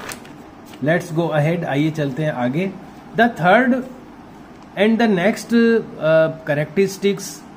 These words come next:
and property of plastic is, जो अगली characteristic और प्रॉपर्टी है प्ल-, plastic की वो है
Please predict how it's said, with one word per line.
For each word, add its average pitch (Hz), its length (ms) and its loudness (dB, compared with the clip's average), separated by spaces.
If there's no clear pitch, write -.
and 170 320 0
property 190 600 2
of 156 120 0
plastic 151 580 -2
is, 147 140 2
जो 180 100 2
अगली 214 640 2
characteristic 190 720 -4
और 202 120 2
प्रॉपर्टी 165 600 -2
है 190 140 4
प्ल-, 151 380 -4
plastic 147 440 -2
की 185 120 -2
वो 160 200 2
है 202 300 4